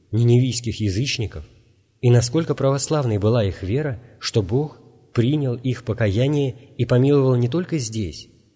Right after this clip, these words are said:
но, без сомнения, и в вечности?» Святитель Григорий Богослов говорит: «Как многие из нас бывают не от нас,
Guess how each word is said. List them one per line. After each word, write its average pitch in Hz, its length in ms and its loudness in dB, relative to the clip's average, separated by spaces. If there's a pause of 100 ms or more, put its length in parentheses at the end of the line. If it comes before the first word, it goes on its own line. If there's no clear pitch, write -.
(420)
но, 107 120 0
без 104 180 0
сомнения, 123 640 0 (140)
и 117 100 -2
в 110 60 -2
вечности?» 95 680 -6 (3250)
Святитель 123 540 -6
Григорий 117 380 0
Богослов 113 500 -4
говорит: 107 500 -6 (1700)
«Как 113 240 -6
многие 123 480 0
из 101 260 -6
нас 104 400 -4 (460)
бывают 110 480 2
не 110 120 -2
от 113 200 -4
нас, - 400 -6